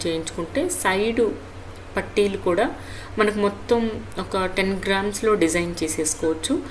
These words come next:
కొన్ని రోజులు ఇలా థ్రెడ్‌కి పెట్టుకోవచ్చు, తర్వాత మనం చైన్‌కి కానీ నాన్ పట్టీకి కానీ ఏర్పాటు చేసుకోవచ్చు. ఇది చూడండి, ఇది, ఇది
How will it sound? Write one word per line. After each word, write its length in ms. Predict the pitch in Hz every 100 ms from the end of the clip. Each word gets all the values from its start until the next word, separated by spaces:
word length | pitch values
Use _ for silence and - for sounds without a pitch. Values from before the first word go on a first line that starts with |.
| - - -
కొన్ని 200 | 226 220
రోజులు 340 | 220 220 226 226
ఇలా 160 | 208
థ్రెడ్‌కి 420 | 185 - 175 -
పెట్టుకోవచ్చు, 640 | - 196 - 202 190 - 294
తర్వాత 500 | 247 180 180 - 427 - - - - -
మనం 360 | 180 180 180 -
చైన్‌కి 340 | 196 196 196 -
కానీ 260 | 175 170
నాన్ 340 | 165 165 170 175 170
పట్టీకి 280 | - 160
కానీ 280 | - 165 226 254
ఏర్పాటు 500 | 165 156 151 143 -
చేసుకోవచ్చు. 600 | 135 - 143 131 - - - - - - - - - - - - - - - - -
ఇది 160 | 190 180 175
చూడండి, 380 | 151 151 151 320 - - -
ఇది, 220 | 170 175 - - -
ఇది 440 | 185 175 196 185